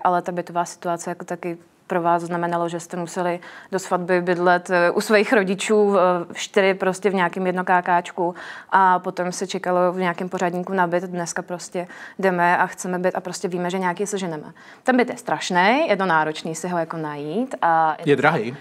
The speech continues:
Speaker 1: je za extrémní peníze a víme, že si nemůžeme dovolit hypotéku, což je jako problém, že tehdy to jako vlastně šlo, ty devadesátky v tom byly takový divoký docela, ale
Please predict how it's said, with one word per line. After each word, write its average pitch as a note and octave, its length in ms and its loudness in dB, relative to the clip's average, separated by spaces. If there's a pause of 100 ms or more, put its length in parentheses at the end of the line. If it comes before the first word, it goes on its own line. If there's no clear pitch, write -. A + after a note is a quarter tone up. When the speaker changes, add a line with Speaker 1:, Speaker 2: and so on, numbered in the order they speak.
Speaker 1:
je G3 100 2
za F#3+ 160 4
extrémní F#3+ 540 0
peníze F#3+ 400 0
a - 60 2
víme, F#3 260 -2
že G3 80 -4
si - 120 -6
nemůžeme F3+ 340 0
dovolit G3+ 340 4
hypotéku, G#3 800 0 (280)
což - 180 -6
je A#3+ 80 4
jako G3+ 380 2 (360)
problém, E3 680 2
že G3 120 -6
tehdy F3+ 280 -4
to F3 100 -4
jako E3 260 -2
vlastně D#3+ 380 -12
šlo, D#3 240 -10
ty F3+ 100 -14
devadesátky D3+ 500 -14
v - 40 -20
tom - 140 -12
byly D3+ 120 -10
takový F#3+ 240 -12
divoký F#3 300 -12
docela, F#3 400 -8 (380)
ale G3 880 4